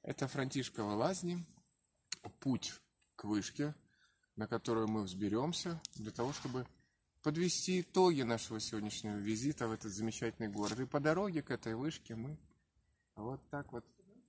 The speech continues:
замечательно пообщались с еще одним элементом живой природы. То есть речь идет не только, наконец, в нашем цикле «Чехия глазами интеллигента» о флоре, но и о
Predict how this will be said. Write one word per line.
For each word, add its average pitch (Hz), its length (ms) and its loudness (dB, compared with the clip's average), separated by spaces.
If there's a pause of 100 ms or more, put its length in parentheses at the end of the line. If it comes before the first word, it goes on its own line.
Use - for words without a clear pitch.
(420)
замечательно 113 760 -2
пообщались 117 720 0 (320)
с - 160 -6
еще 135 280 4
одним 135 360 0 (500)
элементом 127 840 6
живой 120 360 4
природы. 165 560 2
То 104 80 2
есть 104 300 2
речь 113 220 4
идет 113 280 2
не 131 180 8 (120)
только, 135 520 6 (320)
наконец, 170 880 10
в 123 160 4
нашем 139 420 10
цикле 127 440 4
«Чехия 131 360 4
глазами 123 480 6
интеллигента» 123 880 6 (420)
о 143 300 12 (440)
флоре, 147 640 12 (160)
но 160 360 12
и 208 160 8
о 208 260 12